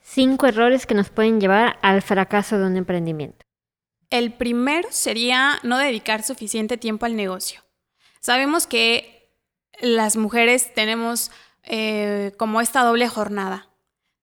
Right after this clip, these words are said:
Speaker 2: Nos dedicamos a, a las tareas de, del hogar. Sin embargo, es muy, muy importante que se le dedique tiempo al negocio para producir, para salir a comercializar, para vender.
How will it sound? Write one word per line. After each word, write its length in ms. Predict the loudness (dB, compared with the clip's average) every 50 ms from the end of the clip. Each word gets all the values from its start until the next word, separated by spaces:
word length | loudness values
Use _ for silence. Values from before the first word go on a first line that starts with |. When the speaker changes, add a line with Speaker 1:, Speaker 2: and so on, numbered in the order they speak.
| _ _
Speaker 2:
Nos 240 | -8 -4 -4 -4 -2
dedicamos 720 | -2 -2 0 0 -2 -2 0 0 0 0 0 -2 -4 -4 -4 -6
a, 280 | -6 -6 -4 -6 -6 -8
a 180 | -8 -10 -10
las 400 | -10 -8 -8 -8 -6 -6 -8 -8
tareas 400 | -8 -6 -4 -4 -2 -2 -4 -4
de, 440 | -6 -6 -6 -6 -8 -8 -12 -16 _ _ _ _ _ _ _ _ _
del 220 | -2 0 2 2 4
hogar. 320 | 4 4 4 2 2 -2 -6 -14 -20 -20 _ _
Sin 220 | -6 -4 -2 0 0
embargo, 440 | 0 2 2 2 2 0 0 -2 -2 -6 -6
es 220 | -4 -2 -2 0 0
muy, 420 | 0 0 0 2 2 2 2 0
muy 220 | 0 -2 -2 0 -2
importante 540 | -2 -2 -2 -4 -2 -2 -4 -4 -4 -4
que 100 | -4 -4
se 100 | -6 -4
le 100 | -4 -4
dedique 440 | -4 -4 -4 -4 -4 -6 -6 -6 -6
tiempo 420 | -6 -4 -4 -4 -2 -2 -2 -2 -2
al 140 | -2 0
negocio 560 | -2 -2 -2 -2 -2 -2 -4 -6 -6 -10 -14 _ _ _ _ _ _ _
para 240 | _ 0 0 0 0
producir, 800 | 2 2 2 2 0 0 -2 -2 0 0 2 2 0 -2 -2 -2
para 220 | -4 -2 -2 -4
salir 260 | -4 -6 -4 -4 -4
a 80 | -4 -4
comercializar, 1000 | -4 -4 -4 -4 -4 -4 -4 -4 -4 -2 -2 -2 0 0 0 0 0 -2 -4 -6
para 220 | -4 -4 -4 -4
vender. 460 | -2 -2 -2 0 0 -2 -2 -4 -10